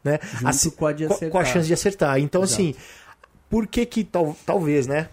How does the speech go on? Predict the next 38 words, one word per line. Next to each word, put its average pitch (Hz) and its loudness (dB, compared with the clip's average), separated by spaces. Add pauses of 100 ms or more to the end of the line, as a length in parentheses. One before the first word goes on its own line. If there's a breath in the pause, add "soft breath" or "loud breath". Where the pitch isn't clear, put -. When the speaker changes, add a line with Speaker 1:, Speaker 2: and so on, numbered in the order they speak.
(140)
Speaker 1:
Ag-, 135 -4
tô - -2
pensando 185 0
isso 202 0
agora, 160 2
mas 139 -2 (600 soft breath)
talvez 170 0
seja 208 2
que 220 -2 (180)
é 180 0
um 196 0
sistema 208 -2 (140)
que - -6
vai 185 2
ser 185 -2
sempre 208 2
equilibrado, 165 0
porque - -4
por 165 0
mais 214 0 (180)
apelão 160 0
que 165 -4
você 143 0
Speaker 2:
Sim. 127 -6
Speaker 1:
seja, 160 2 (600 soft breath)
você - -4
pode 180 0
falhar 180 2
miseravelmente, 170 0
Speaker 2:
É. - -6
Speaker 1:
né, 139 -2
cara? 120 -8
Speaker 2:
Assim, 123 -2
o 147 -4
Speaker 1:
Então 185 0
talvez 180 -2
influencie 190 0
menos 208 0